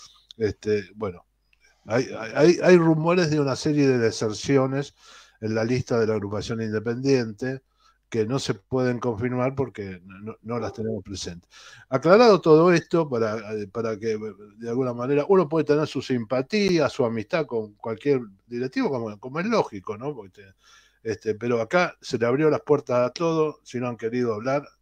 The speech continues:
Usted, eh, de Borges, que es el ladero de toda esta circunstancia, da fe que, a lo que yo digo, ¿verdad?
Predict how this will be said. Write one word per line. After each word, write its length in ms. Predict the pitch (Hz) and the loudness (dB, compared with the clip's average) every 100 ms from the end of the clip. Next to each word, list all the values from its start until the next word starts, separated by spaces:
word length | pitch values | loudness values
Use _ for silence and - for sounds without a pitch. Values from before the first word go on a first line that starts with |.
| _ _ _ | _ _ _
Usted, 320 | 120 - 175 139 | 2 6 4 4
eh, 80 | 127 | -2
de 160 | 131 | -2
Borges, 600 | 120 143 160 - 135 110 | 2 6 4 4 2 2
que 360 | - 113 107 107 | 2 4 4 4
es 140 | 101 | 0
el 160 | 120 117 | -2 0
ladero 580 | 117 127 123 117 110 101 - _ | 0 0 2 2 0 -4 -18 _
de 100 | 117 | -4
toda 140 | 135 | -2
esta 160 | 120 117 | -2 -2
circunstancia, 680 | 127 110 123 180 160 131 110 | -4 -4 0 0 2 0 0
da 200 | 131 127 | 0 0
fe 260 | - 151 | 0 -2
que, 160 | 151 123 98 | -2 -6 -6
a 140 | 110 110 | -8 -6
lo 120 | 110 | -4
que 140 | 113 | -4
yo 120 | 117 127 | -2 -2
digo, 300 | 120 104 101 | -2 -4 -8
¿verdad? 320 | 113 131 | -6 -8